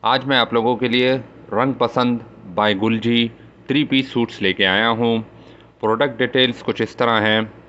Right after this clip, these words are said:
फ्रंट, luxury digital printed lawn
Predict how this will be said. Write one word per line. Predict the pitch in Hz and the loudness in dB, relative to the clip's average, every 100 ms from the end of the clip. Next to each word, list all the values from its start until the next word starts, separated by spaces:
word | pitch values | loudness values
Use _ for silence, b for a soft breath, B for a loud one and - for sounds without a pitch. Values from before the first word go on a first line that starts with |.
| B B - | B B -8
फ्रंट, | 107 123 139 - - B B _ 95 | 0 0 0 -6 -20 B B _ -4
luxury | 107 107 131 139 117 | -2 0 0 0 0
digital | 110 110 120 110 110 | -2 0 -2 0 -2
printed | 104 120 104 98 | 0 0 0 2
lawn | 101 104 | 2 2